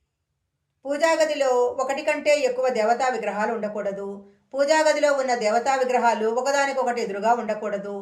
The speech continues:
పూజా గదిలో వినాయకుని విగ్రహము రెండు ఉండకూడదు. చాలామంది ఎక్కడంటే అక్కడ విగ్రహాలను కొనుక్కొచ్చి పూజా గదిలో పెట్టేస్తూ ఉంటారు. అలా చేయకూడదు. చిరిగిపోయిన పుస్తకాలను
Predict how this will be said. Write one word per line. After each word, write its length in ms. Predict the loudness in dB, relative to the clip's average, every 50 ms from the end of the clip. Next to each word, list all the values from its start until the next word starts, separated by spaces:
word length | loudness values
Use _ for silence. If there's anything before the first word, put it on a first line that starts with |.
| -12 -16 -20 -20 _ _ _
పూజా 320 | -2 -2 2 4 4 4 4
గదిలో 340 | 4 4 4 4 4 4 4
వినాయకుని 520 | 2 2 0 2 2 2 0 0 -2 -2
విగ్రహము 520 | -2 -2 -2 0 2 2 0 0 -2 -4 -4 -4 -6 -10 -14 _ _ _ -4
రెండు 240 | -2 0 2 2
ఉండకూడదు. 680 | 0 2 2 2 0 0 0 0 0 -2 -2 -4 -6 -6 -8 -10 -12 -16 -20 _ _ _ _ _
చాలామంది 580 | 2 2 4 4 4 2 0 -2 -4 -4 -4 -4 -2 -2 -2
ఎక్కడంటే 420 | -2 -2 -2 -2 -2 -2 0 0 2 2 0
అక్కడ 220 | 0 0 0 0 2 0 0 -2 -6 -8 -12 -16 _ _ _ _ _ -10
విగ్రహాలను 560 | -2 2 4 6 6 6 4 4 2 0 0 2 2
కొనుక్కొచ్చి 500 | 2 2 2 0 0 -2 -2 -4 -4 -4 -2 2
పూజా 200 | 4 4 4 4 4 2
గదిలో 200 | 2 0 0 0 0
పెట్టేస్తూ 380 | -2 -4 -4 -4 -6 -4 -4 -4 -4 -2
ఉంటారు. 380 | -4 -6 -6 -6 -4 -4 -4 -6 -6 -4 -2 0
అలా 160 | 0 2 0 0 -2
చేయకూడదు. 560 | -2 -4 -2 -2 -4 -4 -4 -4 -6 -6 -8 -8 -10 -14 -18 _ _ _ _ _ _ _ _ _ _ _ _ _ _ _ _ _ -10
చిరిగిపోయిన 540 | -8 -6 -6 -6 0 2 4 4 4 4 2 -2 -4
పుస్తకాలను 640 | -6 -6 -4 -2 2 2 4 4 4 4 2 0